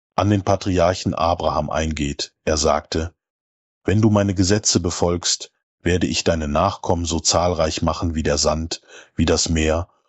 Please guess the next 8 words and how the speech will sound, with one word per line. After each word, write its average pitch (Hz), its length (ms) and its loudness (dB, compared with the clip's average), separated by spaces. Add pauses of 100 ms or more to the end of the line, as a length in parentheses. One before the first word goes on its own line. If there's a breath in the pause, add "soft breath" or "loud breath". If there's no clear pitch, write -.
(200)
und 92 160 2
so 92 100 4
zahlreich 90 760 2
wie 80 80 -2
die 78 120 0
Sterne 78 400 0
am 76 140 0
Himmel. 76 360 0